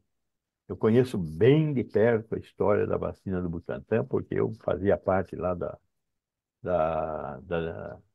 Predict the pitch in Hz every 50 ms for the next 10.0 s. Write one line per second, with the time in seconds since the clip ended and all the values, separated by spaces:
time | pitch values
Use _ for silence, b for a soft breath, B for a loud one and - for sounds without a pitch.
0 | _ _ - 95 104 - 104 90 87 - - 127 123 123 113 98 92 82 - -
1 | 82 - - - 90 85 85 - - 95 82 85 87 - - 78 76 - - 117
2 | 123 117 104 - - 110 117 120 110 104 95 92 - 95 _ _ _ _ _ _
3 | _ _ _ - - 98 80 - - 92 90 - - 107 101 85 73 76 - -
4 | _ _ _ _ _ _ _ _ _ _ _ _ _ _ _ _ _ _ _ _
5 | _ _ _ _ _ _ _ - - 131 131 135 131 131 127 127 123 120 123 135
6 | 127 - - 196 220 226 202 147 - - - 185 180 185 175 156 127 110 95 90
7 | 85 80 101 110 113 104 110 113 143 139 - 165 147 - 214 220 220 - 196 196
8 | 180 185 165 143 123 110 98 92 90 - - - - - _ _ _ _ _ _
9 | _ _ _ _ _ _ _ _ - 131 135 147 151 120 107 95 80 76 92